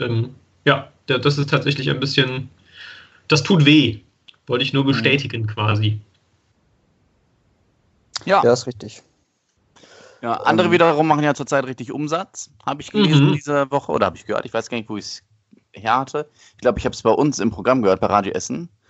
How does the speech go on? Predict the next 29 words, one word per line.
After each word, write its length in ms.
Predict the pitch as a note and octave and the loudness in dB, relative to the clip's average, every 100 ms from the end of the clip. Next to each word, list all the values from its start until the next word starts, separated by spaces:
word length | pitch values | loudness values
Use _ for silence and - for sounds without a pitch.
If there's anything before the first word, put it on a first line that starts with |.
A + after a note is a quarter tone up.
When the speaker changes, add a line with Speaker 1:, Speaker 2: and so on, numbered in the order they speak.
| _ _ - | _ _ -2
Speaker 3:
Ähm, 200 | A#2 A#2+ | 0 2
das 200 | A#2 A2 C3+ | 0 -2 2
Dildo-Taxi 840 | E3+ A3+ G#3+ B2 A#2+ G#2 - G#2+ | 2 2 2 2 2 0 -2 -2
macht 240 | G#2 G#2 | -2 -2
zurzeit 340 | A#2 - A2+ A#2 | -8 0 0 2
einen 120 | A#2+ | 0
mega 240 | C#3 D3 | 2 2
Umsatz. 640 | D3+ D#3 C#3 F2+ E2+ D3+ - - | 0 -2 -4 -4 -4 -6 -8 -10
Speaker 2:
<laughs> 0 | B2+ C3 C3+ C3+ C#3+ - - D4+ C#4 G3+ | -4 -4 -2 -2 -2 -6 -12 -6 -6 0
Ja, 80 | C#3 | 0
Speaker 3:
Ja, 60 | D3+ | 4
Speaker 2:
wegen 220 | C#3 C#3 | 2 2
Speaker 3:
die 60 | D#3+ | 4
Speaker 2:
mir. 60 | D#3 | 4
Speaker 3:
fährt, 80 | - _ _ _ _ _ - | 2 _ _ _ _ _ -8
ja, 280 | - F2+ A2 | -4 -2 -4
die 100 | G#2+ | -4
fährt 220 | B2+ C3 | -4 -2
bei 160 | B2 | 0
den, 380 | A#2+ A2+ A#2+ A#2+ | 2 2 2 0
Speaker 2:
<laughs> 40 | A#2 | -2
Speaker 3:
bei 120 | A#2+ | -4
den 760 | A#2+ A#2+ B2 A#2+ A#2+ A#2+ A#2 _ _ - _ _ _ _ | -4 -6 -8 -6 -4 -4 -8 _ _ -20 _ _ _ _
Damen, 560 | C3+ C3+ C#3+ D3+ D3 C#3 | 2 4 4 2 -6 -10
Pärchen, 560 | C#3 C3+ C#3 D3 C#3+ C#3 | -4 -4 -4 -6 -6 -6
vielleicht 220 | B2 B2 | -2 0
auch 80 | B2 | 2
Herren 320 | G#2+ B2+ C3+ | 4 2 0
vorbei 460 | A#2+ G#2+ A2 C3 | -2 0 0 0